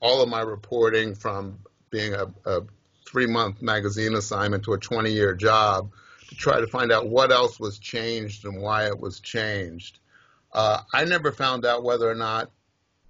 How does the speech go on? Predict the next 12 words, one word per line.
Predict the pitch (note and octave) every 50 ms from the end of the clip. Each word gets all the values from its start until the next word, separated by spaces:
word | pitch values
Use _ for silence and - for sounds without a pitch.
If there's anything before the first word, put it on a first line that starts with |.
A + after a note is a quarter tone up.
| _ _ _ _ _ _ _ _ _ _ _ - -
Bugliosi | - C#3 C#3+ C#3+ C3 A#2+ A#2+ A#2 - C3+ A#2+
was | A2+ G#2+ G#2 G2+
telling | - - B2+ A#2+ A#2+ A#2 A2+
me | A2 G#2+
the | G2+ G2+ A2
truth | - - - C#3+ C#3+ C#3 -
that | - A2+ G#2 G2 G#2
day, | G#2 G2+ G2+
'cause | A2 A2 G#2
when | A2 A2+ A2+
your, | A2 G#2+ A2+ - _ _ _ _ _ _ _ _ _ - _ _ _ -
when | - - -